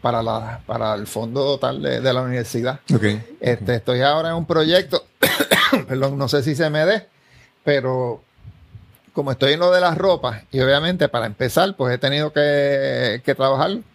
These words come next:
Speaker 1: ponle, con estas fábricas en Hong Kong, que te
Speaker 2: Ujú.
Speaker 1: pueden hacer el trabajo que no me pueden hacer aquí en Puerto Rico. Pero mi idea con la ropa también es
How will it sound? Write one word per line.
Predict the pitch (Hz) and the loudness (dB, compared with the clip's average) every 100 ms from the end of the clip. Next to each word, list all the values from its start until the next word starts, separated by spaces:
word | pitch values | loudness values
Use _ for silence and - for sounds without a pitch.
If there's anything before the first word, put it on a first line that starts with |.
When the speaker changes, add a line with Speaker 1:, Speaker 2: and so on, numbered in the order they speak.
| _ - | _ -2
Speaker 1:
ponle, | 151 165 | 0 0
con | 147 123 | -2 0
estas | - 131 | 0 2
fábricas | 160 156 156 139 | 2 2 0 0
en | 113 | 0
Hong | 107 107 101 | -2 -2 -2
Kong, | 123 135 127 113 110 _ - 143 113 | 0 0 -2 -6 -10 _ -10 -6 -2
que | - | 0
te | 113 | 0
Speaker 2:
Ujú. | 107 | -2
Speaker 1:
pueden | 120 139 | -2 0
hacer | 147 151 | 2 2
el | 151 | 0
trabajo | 156 175 190 156 | 0 2 2 0
que | 127 | -2
no | 117 | -2
me | 131 | 0
pueden | 135 143 143 | 0 0 0
hacer | 127 135 | 0 0
aquí | 127 | 0
en | 127 | -2
Puerto | 123 123 117 | -4 -2 -4
Rico. | 110 104 107 - - - - - | -4 -6 -8 -12 -16 -16 -12 0
Pero | 135 131 | 2 2
mi | 131 | 0
idea | 123 135 160 170 | 2 4 4 2
con | 180 | 2
la | 170 | 4
ropa | 156 170 190 160 | 4 0 0 -2
también | 131 120 131 143 | -2 0 0 2
es | 175 170 135 | 2 2 0